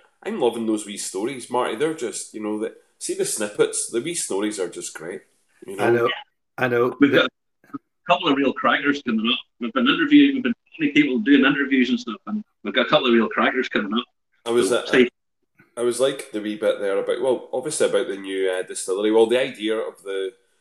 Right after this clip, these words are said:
Speaker 1: the pump house. Now, Peter Lavery, uh, kindly invited me down to, to have a look at the pump house, um, during lockdown, and obviously I said to him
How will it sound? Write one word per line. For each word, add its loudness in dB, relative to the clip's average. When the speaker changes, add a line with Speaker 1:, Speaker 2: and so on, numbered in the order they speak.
Speaker 1:
the -18
pump -8
house. -4
Now, -4
Peter -4
Lavery, -6
uh, -10
kindly 0
invited -4
me -8
down -2
to, -2
to -20
have -10
a -6
look -6
at -18
the -20
pump -10
house, -10
um, -6
during 4
lockdown, 0
and -10
obviously -4
I -6
said -6
to -4
him -10